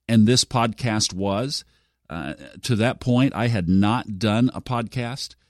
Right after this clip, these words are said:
and did some research and figured out how to do it, how to get it posted and hosted and all the various things that you do to make these things happen. Of course, had the broadcast and the equipment background, so,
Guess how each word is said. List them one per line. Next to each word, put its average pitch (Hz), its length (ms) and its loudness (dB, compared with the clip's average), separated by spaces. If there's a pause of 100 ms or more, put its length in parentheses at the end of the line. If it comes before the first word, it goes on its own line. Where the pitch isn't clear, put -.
(300)
and 98 420 0
did 110 180 -2
some 95 220 0
research 113 540 -2
and 80 140 -4
figured 101 340 -4
out 95 260 -2
how 110 260 -2
to 98 120 -6
do 101 280 2
it, 98 160 -4
how 98 140 -6
to 92 80 -6
get 95 200 -4
it - 140 -10
posted 104 500 -4
and 82 120 -4
hosted 113 460 -2
and 101 180 -2
all 98 180 -2
the 95 60 -4
various 92 400 -6
things 101 300 0
that 82 120 -12
you 87 120 -10
do 92 400 -2 (400)
to 95 260 -4
make 95 220 2
these 95 220 -4
things 85 240 -2
happen. 107 440 -2 (280)
Of - 80 -20
course, 110 260 -4
had 131 220 -4
the 98 80 -2
broadcast 104 680 0
and 104 80 4
the 95 100 4
equipment - 440 -4
background, 87 500 -2
so, 87 340 -2